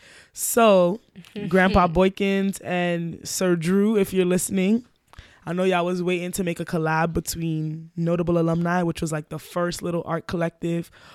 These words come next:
Speaker 1: over in Amherst College, and No Coast, but y'all need to do it n-, sooner or later because soon there'll be alumni too. You know,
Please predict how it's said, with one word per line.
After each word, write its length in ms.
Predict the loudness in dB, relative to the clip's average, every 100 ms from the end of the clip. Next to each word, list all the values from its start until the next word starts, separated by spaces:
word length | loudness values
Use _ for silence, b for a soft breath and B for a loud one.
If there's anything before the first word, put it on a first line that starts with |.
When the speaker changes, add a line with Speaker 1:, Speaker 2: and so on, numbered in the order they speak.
| b 0
Speaker 1:
over 260 | 0 2 0
in 80 |
Amherst 380 | 0 -2 -2 -4
College, 420 | -2 0 0 -2 -6
and 320 | -2 2 6
No 160 | 6 6
Coast, 520 | 6 6 6 0 0
but 140 | 0
y'all 160 | 0 -2
need 160 | -2 -2
to 80 |
do 180 | 2 4
it 120 | 4
n-, 120 | 0 -4
sooner 260 | -2 0 0
or 120 | 0
later 280 | -2 -2 -4
because 440 | -6 -4 -4 -6 b b b -10
soon 320 | 4 6 8
there'll 160 | 6
be 200 | 6 4
alumni 500 | 4 2 0 0 -2
too. 260 | -2 0 0
You 140 | 0 -4
know, 320 | -4 -6